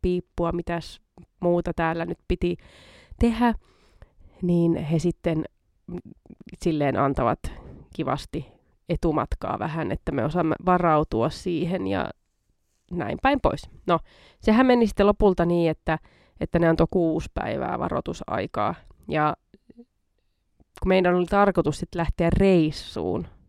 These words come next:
ne päivät, kun he ovat täällä pitämässä meteliä, niin ei me millään niinku keretty yhtäkkiä sit kuudessa päivässä niinku järjestää sitä. Plus sit mullekin tuli niinku työhommia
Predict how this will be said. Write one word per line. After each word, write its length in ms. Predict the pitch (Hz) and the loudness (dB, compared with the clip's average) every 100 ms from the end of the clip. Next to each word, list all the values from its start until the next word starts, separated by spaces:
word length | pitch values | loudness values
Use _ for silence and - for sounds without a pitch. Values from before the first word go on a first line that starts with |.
| _ _ _ _ _ _ _ _ _ | _ _ _ _ _ _ _ _ _
ne 140 | 165 160 | -2 2
päivät, 340 | 160 156 147 - | 2 4 0 -2
kun 120 | 156 - | -6 -2
he 40 | |
ovat 180 | 156 151 - | -2 -2 0
täällä 320 | 165 147 135 | 0 0 -2
pitämässä 440 | - 143 135 - 165 | -6 -4 -6 -6 -6
meteliä, 580 | 156 - 196 202 214 220 - - - _ _ _ _ - | -6 0 0 2 0 -2 -10 -20 -20 _ _ _ _ -4
niin 140 | 175 - | -2 2
ei 120 | 180 | 4
me 80 | 180 | 6
millään 460 | 190 196 185 156 | 6 6 6 4
niinku 240 | 156 156 156 - | 4 2 0 2
keretty 800 | 190 202 196 - _ _ 196 185 - _ - _ _ | 4 6 4 2 _ _ 2 2 -6 _ -20 _ _
yhtäkkiä 480 | 165 156 165 - 160 | 0 0 -4 -2 -2
sit 120 | 160 - | -2 -2
kuudessa 420 | 170 170 160 165 | 0 2 0 -2
päivässä 380 | 165 160 160 - | 0 2 0 -2
niinku 160 | 165 165 | -4 -2
järjestää 800 | 165 165 175 170 165 - 165 160 | 0 2 2 0 -2 -2 -2 -2
sitä. 360 | - 170 165 - _ - _ - | -4 -2 -2 -2 _ -20 _ -2
Plus 220 | 185 180 | 2 2
sit 140 | 190 180 | 2 2
mullekin 340 | 190 185 180 - | 4 4 2 -2
tuli 220 | 165 156 | 0 0
niinku 300 | 151 151 151 - _ | 0 -4 -6 -10 _
työhommia 1000 | 185 190 180 165 175 170 165 170 165 | 4 6 6 4 2 2 0 0 0